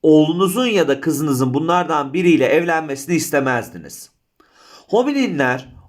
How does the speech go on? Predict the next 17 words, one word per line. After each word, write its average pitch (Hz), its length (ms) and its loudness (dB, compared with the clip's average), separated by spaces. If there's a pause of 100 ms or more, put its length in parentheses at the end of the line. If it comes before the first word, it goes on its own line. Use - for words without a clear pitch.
olarak 131 420 0
etkileyici 208 520 0
olmalarına 131 560 0
rağmen 170 560 -2 (380)
gerçek 139 540 -2
modern 156 380 -2
Homo 156 280 -4
sapiens 175 540 -2
haline 120 340 -2
gelmek 117 640 -4 (320)
ve 139 120 2
tanrılara 160 580 0
ibadet 165 540 0
etmek 131 320 -8
için 120 240 -10
gerekli 151 360 0
olan 165 440 0